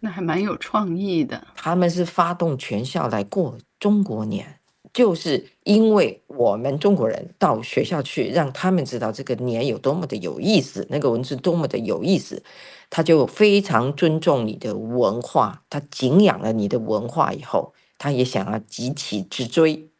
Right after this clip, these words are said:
Speaker 1: 嗯。
Speaker 2: 这个是真实的案例哈。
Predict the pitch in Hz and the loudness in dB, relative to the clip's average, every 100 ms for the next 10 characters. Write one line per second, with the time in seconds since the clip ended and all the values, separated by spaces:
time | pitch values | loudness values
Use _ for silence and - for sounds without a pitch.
0 | _ _ _ _ _ _ _ - 226 220 | _ _ _ _ _ _ _ -8 -4 -4
1 | 160 127 _ - _ _ 196 165 160 147 | -8 -20 _ -20 _ _ 2 2 -2 2
2 | 175 165 170 - 196 - 135 107 123 117 | 2 2 -2 -6 -2 0 2 0 -4 -6
3 | 113 143 | -4 -6